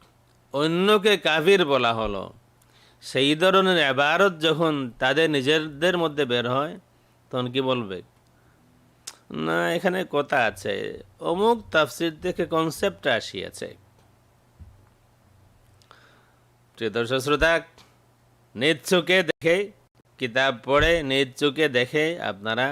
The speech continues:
আপনাদেরকে এখন চলতে হবে। এখন আপনাদের নিজেদেরকেও কিছু দায়িত্ব নিতে হবে। শুধু হুজুর বলেছেন, শেখ বলেছেন, হজরত বলেছেন বলিলেই চলিবে না। আপনাদের নিজেদের খানদানকে হেফাজত করার জন্যে,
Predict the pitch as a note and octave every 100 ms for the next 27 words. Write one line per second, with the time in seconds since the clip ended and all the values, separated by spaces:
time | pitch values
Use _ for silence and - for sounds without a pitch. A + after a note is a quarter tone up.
0 | - - G#2+ G#2+ G#2+ C3 C#3+ D3+ _ _
1 | _ G#2+ G#2+ - - _ _ - B2 G#2
2 | A#2 G2 F2 E2 D#2 _ _ _ _ _
3 | _ _ _ _ _ _ _ _ _ _
4 | F#2+ - B2+ D3+ C#3 - _ A#2+ A2+ G#2+
5 | C3+ C#3 C#3+ C3 B2+ D3 E3 D#3+ D#3+ D3
6 | C#3+ C#3+ C#3 C3+ - D3+ - - D#3 D3
7 | A#2+ F#2 - - - _ - D#3+ F3 F3+
8 | F3 G#3+ G#3+ G#3 G3 G3 G#3 A3 G#3+ E3+
9 | E3+ F3 F#3+ F#3 G3+ G#3+ F#3 C#3+ D3 D3
10 | D#3+ E3 E3+ F3+ E3+ C3+ C#3 C3+ C#3+ C#3+
11 | C3+ C#3+ C#3+ C#3 C3+ F#2 - _ _ _
12 | _ _ _ _ _ _ _ A2 G2+ C3
13 | C3 C3+ - B2+ C#3+ C#3+ C#3+ C3+ B2+ D3+
14 | E3 D#3 E3 D#3 C#3+ - F3 D#3 C3 B2+
15 | B2+ A2+ A2+ A2+ F#2